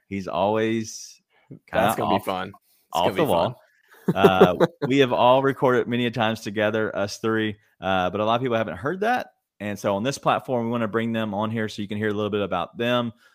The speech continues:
Speaker 1: uh, their takes. Uh, I'm gonna try to get Chris on here as well to do a post-game show. Um, but also, I know we're gonna send Nate over to do the free basketball podcast if we can make
Speaker 2: Yeah.
Speaker 1: it happen. Um, the
Speaker 2: That's gonna
Speaker 1: rumors
Speaker 2: be
Speaker 1: are,
Speaker 2: fun, dude.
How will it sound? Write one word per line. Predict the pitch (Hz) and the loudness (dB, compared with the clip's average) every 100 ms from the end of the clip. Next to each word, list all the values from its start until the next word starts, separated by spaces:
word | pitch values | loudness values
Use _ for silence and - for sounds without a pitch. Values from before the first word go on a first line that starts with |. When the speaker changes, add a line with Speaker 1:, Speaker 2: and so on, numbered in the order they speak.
| _ | _
Speaker 1:
uh, | 92 92 90 | -4 -2 -2
their | 98 107 | -2 -4
takes. | - 110 98 98 - - | -2 -2 -2 -4 -10 -12
Uh, | - 90 85 | -6 -4 -4
I'm | 73 | -4
gonna | 104 | -6
try | 98 107 | -4 -6
to | 95 | -6
get | 101 | -10
Chris | - - 139 - | -8 -2 -2 -2
on | 113 | -4
here | 147 151 | -2 -2
as | 131 | -2
well | 139 131 135 | 0 0 0
to | 120 | -2
do | 110 104 | -2 0
a | 95 | -2
post-game | - 113 113 104 107 | 0 -2 -2 -6 -6
show. | - 117 123 - _ _ _ _ | -2 0 -2 -6 _ _ _ _
Um, | 90 92 90 92 - | -4 0 0 -4 -6
but | 90 104 | -2 0
also, | 95 110 117 | 2 2 2
I | 101 | 2
know | 107 110 | 2 0
we're | 113 | 0
gonna | 110 | -2
send | 101 - 104 95 | -4 -4 -2 -2
Nate | 95 107 104 - - | 0 0 -2 -8 -4
over | 101 95 95 90 90 | -4 -2 -2 -4 -6
to | - 98 | -8 -6
do | 95 101 | -4 -2
the | 95 90 | -2 -4
free | 107 95 | -4 -2
basketball | 95 139 170 110 95 85 - | 0 0 0 -2 0 -2 -2
podcast | 85 82 - 85 85 - | -4 -4 -6 -6 -6 -10
if | 98 | -8
we | 104 | -6
can | 98 95 | -4 -2
make | 98 | -2
Speaker 2:
Yeah. | - | -4
Speaker 1:
it | 87 | -2
happen. | 113 - 143 139 - _ _ _ | -2 0 -4 -6 -12 _ _ _
Um, | - 95 90 90 90 90 - _ 101 | 0 2 2 2 0 -4 -10 _ -4
the | 104 | -2
Speaker 2:
That's | 101 | 0
gonna | 113 160 | 4 6
Speaker 1:
rumors | 233 135 95 | 6 4 2
Speaker 2:
be | 90 | 0
Speaker 1:
are, | 80 80 80 | 2 2 0
Speaker 2:
fun, | - 90 | -6 -8
dude. | 87 90 | -8 -8